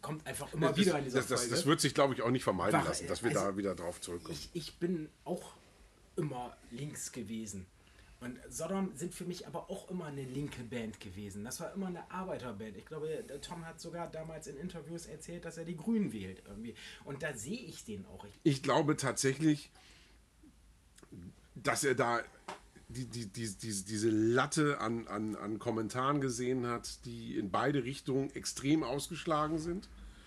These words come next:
Speaker 2: Ähm, weil das war ja wirklich so, so ein Clash zwischen links und rechts unter diesem Post.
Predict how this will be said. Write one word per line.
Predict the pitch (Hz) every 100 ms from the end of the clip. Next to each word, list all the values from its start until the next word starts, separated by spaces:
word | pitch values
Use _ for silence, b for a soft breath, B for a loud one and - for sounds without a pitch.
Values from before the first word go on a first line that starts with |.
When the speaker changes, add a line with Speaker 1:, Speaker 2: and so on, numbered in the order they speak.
| B B B B B - -
Speaker 2:
Ähm, | 113 117 110
weil | 113
das | 113 120
war | 120
ja | 117 113
wirklich | 143 135
so, | 131 123
so | 110
ein | 110
Clash | - 131 135 - -
zwischen | 131 123 127
links | 117 123 165 139
und | 123
rechts | 101 123 135 - -
unter | - 139 143 127
diesem | 120 117
Post. | - 123 151 -